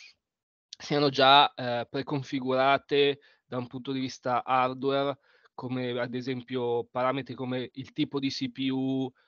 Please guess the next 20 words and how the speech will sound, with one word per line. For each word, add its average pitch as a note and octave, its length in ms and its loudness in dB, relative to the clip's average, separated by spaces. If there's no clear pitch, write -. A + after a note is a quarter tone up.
eh, A#2 380 -6
il A#2 80 -8
modello, B2 640 -2
core, B2+ 340 0
eccetera, C3+ 600 0
non A#2+ 200 -10
siano B2+ 600 -2
sele-, - 320 -8
scel-, - 840 -8
selezionabili C3+ 1040 0
mo-, B2 200 -2
o C3 120 -6
modificabili B2+ 1080 -2
rispetto B2 520 -6
a B2 60 -2
quanto B2+ 480 -4
non A#2 140 -6
sia A#2+ 180 -8
già A#2 140 -6
stato A2+ 840 -4